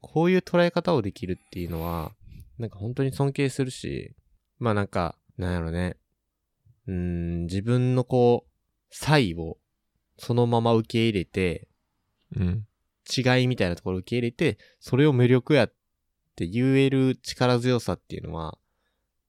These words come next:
Speaker 1: なんか僕たちも欲しいなとは思ってますけど。
Speaker 2: そうですね。
Speaker 1: うん。なんか西野さんの放送回でもあったけど、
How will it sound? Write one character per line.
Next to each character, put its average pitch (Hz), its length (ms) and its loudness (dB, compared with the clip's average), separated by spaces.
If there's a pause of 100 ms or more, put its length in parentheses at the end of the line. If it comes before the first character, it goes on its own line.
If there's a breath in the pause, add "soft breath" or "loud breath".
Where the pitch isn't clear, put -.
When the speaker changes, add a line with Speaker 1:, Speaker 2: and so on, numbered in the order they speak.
Speaker 1:
な 123 60 -12
ん - 20 -12
か 90 140 -8
僕 92 200 -10
た 120 120 -2
ち - 80 -10
も 76 100 -10
欲 - 160 -10
し - 200 -10
い - 20 -6
な 85 160 -6
と - 180 -14
は 78 60 -8
思 80 160 -12
っ - 20 -16
て - 140 -16
ま 78 100 -10
す - 80 -18
け 76 80 -10
ど。 - 160 -14 (1900)
Speaker 2:
そ - 200 -12
う - 20 -8
で 87 60 -12
す - 120 -16
ね。 85 260 -6 (360)
Speaker 1:
う 87 100 -10
ん。 87 180 -6
な 76 40 -10
ん - 60 -14 (1900)
か 101 80 0
西 165 280 -2
野 131 100 2
さ 80 400 -2
ん 76 180 -10 (480)
の 104 80 -6
放 101 180 -2
送 101 180 -2
回 92 120 -2
で 82 80 -2
も 78 80 -6
あ 78 40 -8
っ - 40 -12
た - 140 -10
け - 120 -10
ど、 85 320 -4